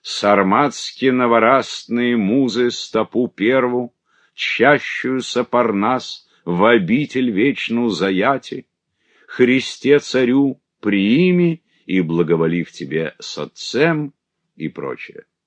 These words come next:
Сии стихи, коль славянского языка свойству противны, всяк видеть может, кто он и разумеет.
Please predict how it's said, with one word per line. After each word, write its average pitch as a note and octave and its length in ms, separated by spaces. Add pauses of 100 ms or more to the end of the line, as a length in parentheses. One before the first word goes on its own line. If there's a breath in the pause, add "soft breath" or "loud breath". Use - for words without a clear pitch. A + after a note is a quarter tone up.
(1400)
Сии F#2+ 380
стихи, G2+ 440
коль F2+ 220
славянского F#2+ 720
языка F#2 440
свойству F2+ 640
противны, G#2+ 580
всяк - 420
видеть E3+ 520
может, A2+ 420
кто - 380
он B2 260
и G#2 80
разумеет. F#2 680